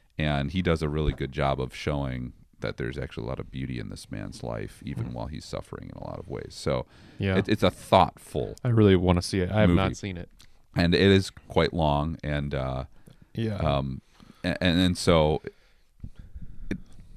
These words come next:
Speaker 1: I guess that, that leads into my next point that I think I wanted to make, which is, um, in order to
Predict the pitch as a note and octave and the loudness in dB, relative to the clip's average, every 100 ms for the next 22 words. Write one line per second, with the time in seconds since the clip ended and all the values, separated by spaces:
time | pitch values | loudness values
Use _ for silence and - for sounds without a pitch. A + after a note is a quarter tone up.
0 | - A2 A#2 E3 - G2 G#2+ - G2+ B2+ | -2 2 4 2 0 0 2 4 4 4
1 | A#2 A2+ G2 F#2+ F#2+ E2+ D#2 E2+ - - | 6 2 4 4 4 2 2 0 -2 -2
2 | F2 D#2+ D2 C#2+ - E2+ C#2+ C#2+ D2+ C#2+ | -2 0 -2 -2 -4 -4 -2 0 -2 -2
3 | D2 D#2 - D#2 - - A#2 D#2 D2+ D#2 | -2 -2 -2 -6 -4 2 4 4 0 -6
4 | - - - _ _ _ _ - F#2 E2+ | -18 -20 -20 _ _ _ _ -8 0 2
5 | E2 - G2 G2 B2+ A2+ F#2 - F#2 E2+ | 2 2 4 8 8 6 4 2 2 2